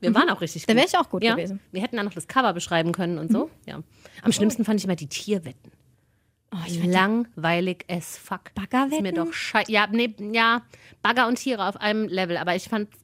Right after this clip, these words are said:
Speaker 1: scheiße langweilig, ob jetzt irgend so ein Husky eine Frisbee-Scheibe fängt
Speaker 2: <laughs>
Speaker 1: oder nicht.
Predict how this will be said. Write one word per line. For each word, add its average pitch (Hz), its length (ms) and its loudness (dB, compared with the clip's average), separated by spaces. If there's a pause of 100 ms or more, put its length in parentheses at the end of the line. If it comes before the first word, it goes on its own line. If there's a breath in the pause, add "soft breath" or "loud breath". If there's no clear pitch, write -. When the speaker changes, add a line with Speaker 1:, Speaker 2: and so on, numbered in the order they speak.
Speaker 1:
scheiße 233 440 0
langweilig, 220 500 0
ob 220 140 -8
jetzt - 160 -10
irgend 214 180 -4
so 202 80 -6
ein 185 160 -6
Husky 208 320 -8
eine 190 140 -6
Frisbee-Scheibe 202 840 -6
fängt 202 320 2
Speaker 2:
<laughs> - 260 -12
Speaker 1:
oder 196 220 2
nicht. 180 380 -2